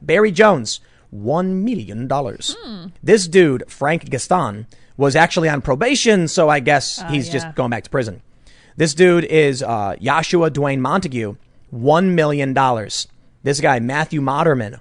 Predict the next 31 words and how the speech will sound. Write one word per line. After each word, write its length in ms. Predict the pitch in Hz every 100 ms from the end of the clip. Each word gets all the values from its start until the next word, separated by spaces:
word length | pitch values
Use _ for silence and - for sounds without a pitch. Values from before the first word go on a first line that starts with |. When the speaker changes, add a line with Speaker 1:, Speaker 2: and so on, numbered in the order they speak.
| -
Speaker 1:
one 680 | 117 113 123 151 175 180
million 360 | 165 151 151 147
dollars. 280 | 147 123 113
Now, 100 | 123
this 120 | 190
guy's 220 | 233 208
important. 360 | 196 - 165 117
Check 60 |
this 120 | 147 165
out. 220 | 135 - _ _ - -
Charged 420 | - 160 180 202 165
with 280 | 160 156 -
arson, 520 | 151 190 - 147 101 - - _ - -
institutional 640 | 196 208 185 214 202 180
vandalism, 500 | 160 165 139 123 104
riot, 440 | 117 160 147 -
failure 400 | - - 156 196
to 80 | 190
disperse, 480 | 151 - 107 107 - _ _ -
obstructing 600 | 135 - - 185 202 180
a 60 |
highway 260 | 143 160 160
and 60 |
other 120 | 139 143
public 300 | - 135 123
passages, 480 | 156 160 151 120 110
disorderly 460 | 127 - 165 175
conduct, 460 | 165 135 120 120 - - -
and 160 | 131 139
defiant 560 | 123 - 151 170 175
trespass. 840 | - - 214 - - 101 - -